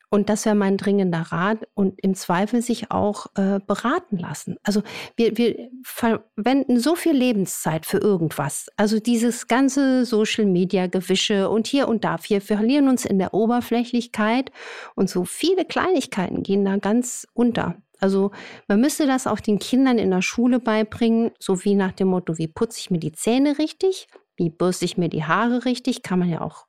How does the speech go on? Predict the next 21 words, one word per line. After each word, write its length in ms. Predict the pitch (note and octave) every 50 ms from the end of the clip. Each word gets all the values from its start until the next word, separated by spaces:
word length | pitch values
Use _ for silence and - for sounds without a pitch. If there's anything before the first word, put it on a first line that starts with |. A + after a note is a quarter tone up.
| _ -
auch 300 | G#3 A#3+ - - - F#3
Hautkrankheiten 760 | F3+ - - - - - E3 E3+ - - - E3+ - - -
auf 120 | - -
dem 80 | - -
Kopf 300 | - - A3 - - -
verhindern. 360 | A3+ A3 G#3 G#3 G3+ G3 G3 - - - - - - - - - _
Und 160 | - F#3 E3
was 200 | - F#3+ A3 -
ist 160 | A3 - -
der 80 | G#3 G3+
passende 440 | G3+ - - F#3+ - - F3+ F3 E3+
Schuh 220 | - - - A3
für 180 | G#3+ - - G#3+
mich? 220 | G3+ G3 F#3+ -
Und 180 | F#3 F3+ - -
da 140 | G3 G#3 -
auch 140 | - -
der 180 | - - F3+ -
Appell 380 | F3+ F3 - - - G#3 G#3 -
an 160 | F3 F3 F3
alle 380 | - - F3+ F#3+ G#3 G#3 G#3